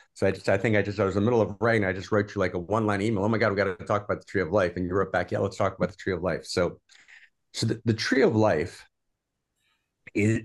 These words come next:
is one of my, it's my mother's milk. I mean, it's, it's kind of in my body. It's core to my heart and soul. And I was just so, so delighted.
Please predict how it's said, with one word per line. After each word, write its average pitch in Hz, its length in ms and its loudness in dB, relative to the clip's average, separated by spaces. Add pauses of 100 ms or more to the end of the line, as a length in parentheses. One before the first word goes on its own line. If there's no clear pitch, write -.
is 107 240 2
one 123 220 4
of 107 240 0
my, 90 600 0 (440)
it's 92 300 -6
my 98 120 2
mother's 101 300 2
milk. - 420 -2 (800)
I 92 40 -2
mean, 80 100 -2
it's, 78 220 -6
it's 101 280 -6
kind 87 240 -2
of 82 60 0
in 85 80 2
my 78 180 0
body. 80 440 0
It's 71 180 -6
core 92 500 0
to - 140 -8
my 76 220 -2
heart 87 460 -2
and 76 140 -6
soul. 87 280 0
And 78 80 -2
I 78 80 -2
was 73 120 -10
just - 240 -8
so, 92 380 0
so 95 240 -4
delighted. 82 600 0